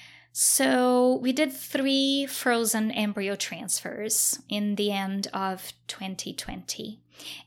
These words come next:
and the third one stuck.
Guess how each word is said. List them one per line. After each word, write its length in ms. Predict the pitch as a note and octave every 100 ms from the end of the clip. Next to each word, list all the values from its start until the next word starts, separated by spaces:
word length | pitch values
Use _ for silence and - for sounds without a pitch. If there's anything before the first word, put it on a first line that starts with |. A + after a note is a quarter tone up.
| -
and 400 | A#3 A#3 A#3+ A#3
the 260 | B3 A#3+
third 540 | A#3+ - G3 G3 F#3+ G3+
one 280 | F3 F3+ G3+
stuck. 600 | - - - - -